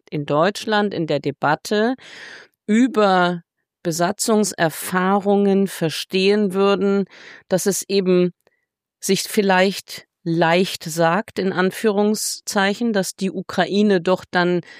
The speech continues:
territoriale Zugeständnisse machen soll und dann soll die Ukraine eben doch bestimmte Gebiete abgeben,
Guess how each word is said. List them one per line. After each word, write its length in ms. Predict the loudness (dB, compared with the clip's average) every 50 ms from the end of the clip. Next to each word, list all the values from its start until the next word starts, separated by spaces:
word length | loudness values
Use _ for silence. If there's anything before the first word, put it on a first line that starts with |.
| -20 -20 -14
territoriale 800 | -6 -2 -2 0 0 0 -2 0 -2 0 2 0 0 0 0 -2
Zugeständnisse 840 | -2 -4 -2 0 0 -2 -2 0 -2 -2 -2 0 -2 -4 -2 -2 -2
machen 340 | 0 -2 -2 -2 0 0 2
soll 240 | 2 2 2 2 2
und 160 | 0 0 2
dann 140 | 2 0 0 -2 -10 -20 -20 -20 -20 -20 -14
soll 380 | -8 -2 2 2 4 4 2 0
die 100 | 0 -2
Ukraine 680 | -4 -4 -6 -6 -4 -2 -2 0 2 0 2 2 2 0
eben 320 | 0 0 2 2 2 0
doch 120 | 0 -2
bestimmte 520 | -2 -6 -8 -4 0 0 0 0 0 -2 -2
Gebiete 440 | -2 -4 -2 -4 -6 -4 -4 -4 -2
abgeben, 800 | -4 -6 -6 -10 _ -6 -4 0 0 0 2 2 0 0 0